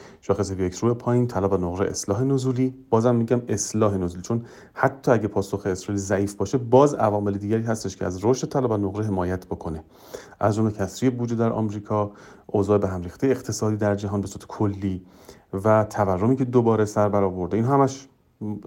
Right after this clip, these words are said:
حامی قیمت طلا خواهد بود. بنابراین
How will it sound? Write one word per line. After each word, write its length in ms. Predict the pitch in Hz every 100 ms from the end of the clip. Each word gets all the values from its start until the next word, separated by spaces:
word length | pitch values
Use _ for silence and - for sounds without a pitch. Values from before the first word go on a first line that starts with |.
| - 92
حامی 380 | 104 104 113 120
قیمت 420 | 113 104 104 101
طلا 180 | 98 113
خواهد 320 | 95 90 90
بود. 180 | - - _ - - - -
بنابراین 420 | 123 147 151 151